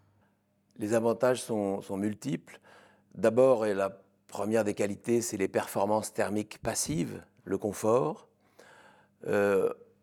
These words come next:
ensuite, c'est l'architecture, une, euh, des, des lignes douces à l'intérieur, un toit terrasse, euh, la capacité de,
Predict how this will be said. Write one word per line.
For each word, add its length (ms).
ensuite, 420
c'est 440
l'architecture, 800
une, 260
euh, 320
des, 240
des 100
lignes 320
douces 320
à 60
l'intérieur, 840
un 100
toit 180
terrasse, 680
euh, 520
la 220
capacité 640
de, 420